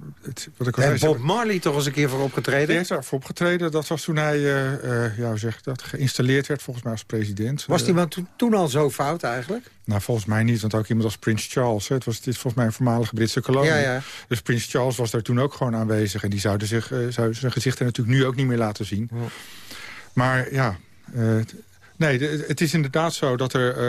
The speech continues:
Speaker 1: eh, gewoon ook wereldwijd een circuit is... van, van privéfeestjes waar dit soort artiesten optreden.
Speaker 2: En wat was er dan met Sting? Want Sting is toch wel een man die A, politiek bewust is... en B, wel over een hele hoop dingen echt, eh, nou, niet een Bono is... maar daar toch wel dichtbij komt.
Speaker 1: Ja, nou ja, ik denk dat er toch vaak een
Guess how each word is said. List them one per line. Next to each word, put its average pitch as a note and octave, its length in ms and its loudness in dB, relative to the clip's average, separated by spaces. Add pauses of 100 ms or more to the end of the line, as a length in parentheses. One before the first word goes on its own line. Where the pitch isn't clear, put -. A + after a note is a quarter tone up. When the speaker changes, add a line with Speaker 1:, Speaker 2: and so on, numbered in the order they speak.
(200)
Speaker 1:
eh, C3 60 -8
gewoon C3+ 240 -2
ook C3 140 -2
wereldwijd C#3 520 2
een B2+ 100 -4
circuit D#3 360 -2
is... A#2+ 180 2
van, A#2+ 200 -2
van A2 200 -2
privéfeestjes A#2+ 840 0
waar B2+ 140 0
dit A#2+ 100 -4
soort A#2 180 -6
artiesten - 360 -6
optreden. D3+ 300 0
Speaker 2:
En D#3+ 60 4
wat D#3+ 160 0
was F3 180 2
er E3+ 60 -2
dan D#3+ 120 2
met D3+ 160 2
Sting? G#3 340 2
Want C#3+ 140 0
Sting A#3+ 300 2
is A#2+ 120 -2
toch F#2 180 -4
wel G#2 100 -6
een G#2+ 120 -6
man A2+ 200 -2
die A2+ 240 -2
A, D#3 120 2
politiek C3 480 -2
bewust F3 340 2
is... G#3 60 -6
en D#3 180 2
B, D3 60 2 (200)
wel E3+ 260 0
over E3 220 0
een E3+ 80 0
hele F3 220 2
hoop E3 200 0
dingen E3+ 300 0
echt, F3+ 300 -2
eh, D#3+ 460 0
nou, C3+ 280 0
niet C#3+ 220 2
een C3+ 140 4
Bono D3 440 4
is... C#3 140 0
maar C#3 140 -2
daar C3 180 0
toch C#3+ 180 -6
wel D#3+ 100 -2
dichtbij F#3+ 380 -2
komt. A2+ 340 -4
Speaker 1:
Ja, D#3 360 0
nou C#3+ 140 0
ja, D3 100 2
ik C#3+ 80 -2
denk C#3 160 0
dat A#2+ 120 -6
er C3 80 -2
toch - 180 -6
vaak A#2 240 -2
een A2+ 140 0